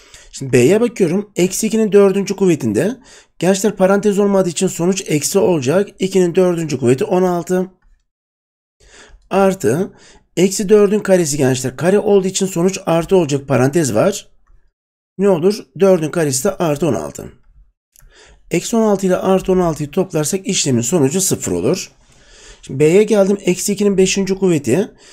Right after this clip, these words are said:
Gençler bakın, beş tek sayı olduğu için eksi otuz iki. Artı eksi ikinin beşinci kuvveti yine eksi otuz iki olur. İkisini toplarsak eksi altmış dört olur diyoruz.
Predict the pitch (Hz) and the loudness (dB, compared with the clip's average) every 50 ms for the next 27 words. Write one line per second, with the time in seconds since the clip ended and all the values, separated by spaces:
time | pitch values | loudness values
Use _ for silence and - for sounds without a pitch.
0 | _ _ _ - 185 185 185 196 185 175 165 147 156 143 185 190 185 - - 196 | _ _ _ -2 -2 0 2 0 0 0 -2 -4 -4 0 2 2 0 2 0 0
1 | 190 190 - 196 185 180 180 180 185 170 175 151 - - 180 - - 202 180 175 | 0 0 0 0 2 2 2 2 0 0 -2 -4 -2 -4 -4 -4 -2 -2 -2 -2
2 | - - - - - 147 147 143 170 147 175 156 - - 107 104 127 175 214 - | -2 -2 -4 -2 -2 -4 -4 -4 -4 -4 -4 -6 -4 -2 -2 0 0 0 -2 -6
3 | _ _ _ _ _ _ _ _ _ _ _ _ _ _ _ _ - - - 185 | _ _ _ _ _ _ _ _ _ _ _ _ _ _ _ _ -14 -6 -2 2
4 | 190 190 185 - - - - 156 156 - - 190 185 196 190 185 170 185 180 - | 2 2 0 -2 -8 -6 -4 -4 -4 -2 -4 -2 0 0 0 2 2 0 0 0
5 | 190 190 190 190 185 180 175 - 185 190 190 185 185 185 170 147 143 - - 147 | -2 -4 -4 0 0 0 0 0 2 2 4 4 4 2 0 -4 -2 -2 -6 -6
6 | 147 - - - 139 131 156 139 139 - - 170 131 110 104 139 190 220 - - | -6 -6 -4 -6 -4 -4 -4 -6 -6 -6 0 0 0 2 2 2 0 0 -4 -12
7 | _ _ _ - - - - - _ - - _ - 202 - - 185 - 190 185 | _ _ _ -20 -20 -20 -20 -20 _ -20 -20 _ -8 -6 -4 -4 -2 -2 -2 -2
8 | 190 185 175 170 - 165 160 170 196 190 - - 185 170 - - - 196 190 - | 0 -2 -4 -2 -2 -2 -2 0 -2 -4 -2 0 0 0 0 -2 -2 -2 -2 0
9 | 175 160 160 156 - 147 127 - - - 156 170 170 - - - 117 98 95 90 | -2 -4 -4 -4 -4 -4 -4 -4 -2 0 0 0 0 -2 -2 -4 -2 -2 -2 -2
10 | 92 117 170 160 143 147 185 185 - | -2 -2 0 0 0 0 -2 -4 -6